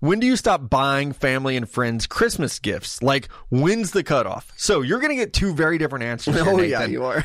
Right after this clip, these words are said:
Speaker 1: <laughs> Never is the answer, especially your parents. Like, they raised you. They bought your little ass Christmas presents for eighteen, twenty, thirty years.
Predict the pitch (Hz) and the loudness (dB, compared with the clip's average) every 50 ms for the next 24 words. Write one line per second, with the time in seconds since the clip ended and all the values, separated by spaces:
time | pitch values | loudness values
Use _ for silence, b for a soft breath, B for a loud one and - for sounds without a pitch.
0 | - - - - - - 143 147 151 156 165 156 147 135 113 90 - - - _ | -4 -8 -12 -6 -2 0 2 2 4 2 2 2 0 -2 -2 -2 -6 -12 -16 _
1 | - 135 113 110 131 120 110 104 101 - - 90 78 - - 143 - - 262 262 | -4 -2 0 0 0 0 0 -2 -4 -4 -6 -6 -6 -4 -4 -4 0 2 2 2
2 | - 330 277 233 175 127 110 - - - - 117 107 98 - - - - - B | 2 0 0 0 0 -2 -2 -2 0 0 0 0 -2 -4 -6 -10 -12 -12 -12 B
3 | B B B B B B - 156 156 139 131 196 220 254 262 254 214 156 135 127 | B B B B B B 0 0 0 2 2 2 2 2 0 -2 -2 -4 -4 -4
4 | 127 120 123 143 185 247 262 262 196 - - - 110 104 90 - - - B B | -2 0 2 2 2 2 0 -2 -4 -6 -6 -4 -2 -2 -2 -4 -8 -14 B B
5 | B B 120 123 175 233 247 196 226 196 196 185 120 131 139 185 233 254 240 214 | B B 0 2 2 2 2 0 0 0 0 -2 0 0 2 2 2 2 0 0
6 | - 120 104 - - - - - - 131 113 - - 104 - - 131 120 110 98 | 0 -2 -4 -4 -6 -6 -8 -4 -2 -2 -2 0 -2 -4 -2 0 0 0 2 0
7 | 113 107 - - 120 - - 123 127 - - 127 117 110 110 104 - - 135 123 | -2 -4 -2 -2 -2 -2 -2 -4 -4 -2 -2 0 0 0 0 0 0 0 0 -2
8 | 117 113 107 104 - - 135 123 113 110 104 104 98 87 107 - - | -2 -2 -4 -4 -2 -2 0 0 0 0 0 0 0 -2 -4 -8 -12